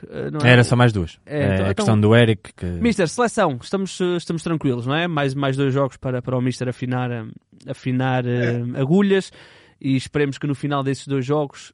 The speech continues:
Speaker 1: finalmente a gente consiga ter cá o Mister, porque ainda estamos à espera da resposta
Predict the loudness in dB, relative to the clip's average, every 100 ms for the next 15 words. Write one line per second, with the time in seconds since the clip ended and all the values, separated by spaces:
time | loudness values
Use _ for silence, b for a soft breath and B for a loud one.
0 | _ -4 0 0 0 -2 -4 -6 -8 -10
1 | -8 -8 -6 -4 -2 -4 -4 -10 -12 -14
2 | -10 -12 -10 -10 -10 -10 -10 -10 -12 -16
3 | -18 -20